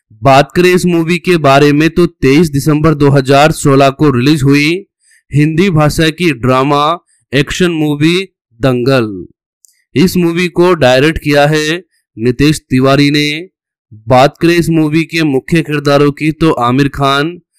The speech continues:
फातिमा सना शेख, साक्षी तंवर, सानिया मल्होत्रा, सुहानी भटनागर,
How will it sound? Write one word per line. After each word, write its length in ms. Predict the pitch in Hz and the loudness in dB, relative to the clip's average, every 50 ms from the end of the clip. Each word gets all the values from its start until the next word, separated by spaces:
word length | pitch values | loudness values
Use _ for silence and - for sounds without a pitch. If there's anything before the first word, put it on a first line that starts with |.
| _ _ _ _ _ - | _ _ _ _ _ -4
फातिमा 460 | 131 131 139 131 151 160 156 160 156 | -2 -2 -2 0 0 0 0 0 -2
सना 340 | 156 - - 147 135 151 147 | -2 -2 -2 -2 0 0 -2
शेख, 480 | 143 - - 143 143 147 151 175 - _ _ _ _ _ _ _ _ | -2 -2 -2 0 0 0 -2 -4 -6 _ _ _ _ _ _ _ _
साक्षी 560 | - - - 156 147 139 139 - - 170 170 | -14 -10 -4 0 0 0 0 -2 -4 -4 -4
तंवर, 600 | 156 - 147 135 135 139 147 151 151 156 170 196 - _ _ _ _ _ _ | -4 -2 -2 -2 0 0 -2 -2 -2 -4 -6 -6 -12 _ _ _ _ _ _
सानिया 480 | - - 160 151 147 151 156 160 160 | -8 -2 0 0 2 0 0 -2 -2
मल्होत्रा, 840 | 151 135 123 123 131 139 139 139 - 135 143 143 143 143 156 170 175 _ _ _ _ _ _ | -2 0 0 0 0 0 0 0 0 -2 0 0 0 -2 -2 -4 -8 _ _ _ _ _ _
सुहानी 560 | - - - 151 147 147 147 151 165 170 170 | -14 -4 0 0 2 2 2 2 0 0 0
भटनागर, 800 | 143 135 127 - - 139 139 139 135 139 139 143 147 156 175 | 0 -2 -4 -2 -4 -4 -4 -2 -2 -4 -2 -2 -4 -4 -6